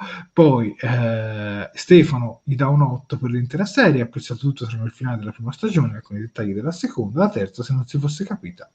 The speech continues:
l'ha adorata. Eh, Stefano, un bel sette,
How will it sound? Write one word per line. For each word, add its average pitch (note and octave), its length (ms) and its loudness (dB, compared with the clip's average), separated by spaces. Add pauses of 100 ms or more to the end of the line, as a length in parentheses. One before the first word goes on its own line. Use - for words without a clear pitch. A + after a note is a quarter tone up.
l'ha C3 180 -6
adorata. - 560 -12 (760)
Eh, C#3 240 4
Stefano, B2+ 1500 2 (300)
un D3 160 2
bel E3+ 220 4
sette, E4 560 2